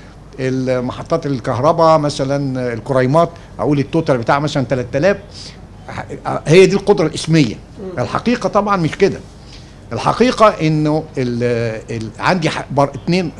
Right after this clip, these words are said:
Speaker 1: رقمين، رقم الاولاني وهو الاهم جدا هو الحمل الاقصى في مصر قد ايه؟ الحمل الاقصى ده وصل كان في الصيف قرب على تمانية وعشرين ألف. يعني انا لو الاتنين وتلاتين نزلوا لتمانية وعشرين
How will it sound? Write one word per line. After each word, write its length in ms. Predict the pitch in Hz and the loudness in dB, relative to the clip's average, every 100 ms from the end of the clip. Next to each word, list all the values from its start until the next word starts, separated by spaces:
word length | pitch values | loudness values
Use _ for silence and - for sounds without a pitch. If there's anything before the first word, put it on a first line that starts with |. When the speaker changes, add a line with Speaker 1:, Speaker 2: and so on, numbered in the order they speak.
| - | -14
Speaker 1:
رقمين، 540 | - 131 - 135 117 82 - 131 | -6 -4 0 0 0 -4 -6 -2
رقم 320 | 190 165 151 | 0 0 -2
الاولاني 520 | 139 139 143 170 175 | 0 0 2 2 2
وهو 200 | 143 131 | 0 0
الاهم 480 | 117 135 151 156 104 - - - - - | -2 -2 0 -2 -4 -10 -18 -20 -20 -6
جدا 420 | 143 147 165 170 - | -6 0 0 0 -4
هو 220 | 120 120 131 | -6 -2 -2
الحمل 340 | - 190 165 | -2 -2 0
الاقصى 600 | 156 - 190 - 160 170 175 - - | 0 0 0 -2 0 0 0 -14 -12
في 140 | - 127 | -2 0
مصر 420 | 156 190 - - - - - - - | 0 -2 -4 -10 -12 -20 -20 -16 -8
قد 160 | 127 127 | -6 -4
ايه؟ 200 | 120 101 - - - - - | -4 -6 -12 -20 -20 -18 -8
الحمل 280 | 107 233 220 | 2 4 4
الاقصى 360 | 190 240 - | 4 4 4
ده 120 | 180 | 4
وصل 380 | 202 175 185 185 | 6 4 2 0
كان 260 | 160 160 156 | 0 0 0
في 180 | - 117 | -2 -6
الصيف 480 | - - 151 170 160 - - - - - - | -6 -4 0 0 -2 -12 -20 -20 -20 -20 -2
قرب 300 | - 185 156 | 2 4 4
على 160 | 127 139 | 4 0
تمانية 340 | 151 139 160 | 0 0 0
وعشرين 340 | 127 110 156 135 | 0 -4 -6 -6
ألف. 360 | 92 82 - - - - - - - - - | -8 -14 -18 -20 -20 -20 -20 -20 -20 -10 -2
يعني 320 | 117 127 190 | -2 2 4
انا 300 | 214 208 - - - - - | 6 6 4 -8 -20 -14 -6
لو 220 | 117 127 | -2 -2
الاتنين 260 | 113 190 | 0 2
وتلاتين 520 | 233 190 165 160 202 190 | 4 4 4 4 2 6
نزلوا 240 | 202 170 | 6 4
لتمانية 340 | 147 165 196 202 | 0 -2 -2 -2
وعشرين 540 | 165 151 214 233 220 | -4 -6 -6 -6 -6